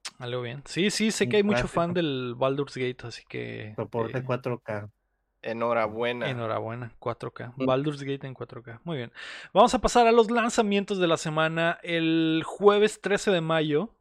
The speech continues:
Speaker 1: se lanza la primera expansión de Assassin's Creed Valhalla que se llama Wrath of the Druids para todas las plataformas.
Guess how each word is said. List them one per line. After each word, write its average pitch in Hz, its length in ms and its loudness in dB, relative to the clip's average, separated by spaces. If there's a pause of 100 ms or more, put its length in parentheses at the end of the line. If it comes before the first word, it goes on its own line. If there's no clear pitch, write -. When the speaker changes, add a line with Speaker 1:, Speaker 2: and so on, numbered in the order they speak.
(140)
Speaker 1:
se - 200 -6
lanza 135 460 0
la 135 140 0
primera 143 260 2
expansión 147 560 0
de 151 160 4
Assassin's 131 520 -4
Creed 131 180 -2
Valhalla 131 420 -4
que 135 80 -12
se - 140 -8
llama 131 320 -6
Wrath 135 420 0
of 147 160 0
the 135 120 -2
Druids 170 640 0
para 117 460 2
todas 170 260 8
las 151 120 2
plataformas. 139 680 -2